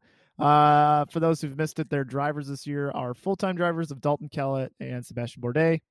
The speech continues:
And then we talked about J R Hildebrand running at the Indianapolis five hundred. And then I believe Charlie Kimball is doing the first Grand Prix of Indy and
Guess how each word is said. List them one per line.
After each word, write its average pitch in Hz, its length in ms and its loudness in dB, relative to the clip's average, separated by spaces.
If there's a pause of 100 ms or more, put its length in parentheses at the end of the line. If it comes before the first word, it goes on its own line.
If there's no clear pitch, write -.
(200)
And 131 220 -6
then 127 500 -4
we 127 140 -4
talked 123 280 -8
about 117 160 -6
J 120 140 -2
R 117 100 -4
Hildebrand 120 640 -4 (120)
running 120 540 -4
at 117 460 -6 (460)
the 127 80 -2
Indianapolis 123 300 -4
five 123 200 0
hundred. 180 380 4
And 147 160 -2
then 143 100 0
I 139 60 0
believe 202 500 0
Charlie 185 360 4
Kimball 170 480 4
is 139 160 2
doing 143 760 0
the 131 340 -4
first - 580 -4 (120)
Grand 139 260 -10
Prix 135 180 -6
of 123 80 -6
Indy 123 500 -4 (220)
and 143 480 0